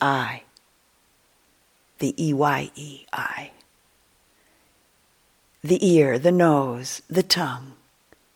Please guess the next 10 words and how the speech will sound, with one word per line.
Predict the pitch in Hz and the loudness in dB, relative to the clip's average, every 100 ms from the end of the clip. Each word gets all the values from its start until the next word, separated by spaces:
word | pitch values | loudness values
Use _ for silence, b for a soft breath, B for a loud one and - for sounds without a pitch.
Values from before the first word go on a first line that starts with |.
| _ _ _ _ _ | _ _ _ _ _
touch. | - 202 151 - - - - - _ _ _ _ _ _ _ _ _ _ _ b b b | 0 2 2 -2 -12 -12 -14 -20 _ _ _ _ _ _ _ _ _ _ _ b b b
How | - 220 214 | 8 10 12
is | 214 | 10
it | 190 147 | 8 4
in | 170 160 | 2 2
experiencing | 151 - - 170 160 160 156 151 147 - | 2 -2 2 2 2 -2 -2 -2 -4 -6
the | 147 160 156 156 | -4 -2 -2 -4
mind? | 180 202 185 139 131 - _ _ _ _ _ _ _ _ _ _ _ _ _ _ _ _ _ | -2 0 0 -2 -8 -20 _ _ _ _ _ _ _ _ _ _ _ _ _ _ _ _ _
The | 170 170 | 0 0
heart. | 202 196 127 - - | 0 -2 -6 -14 -20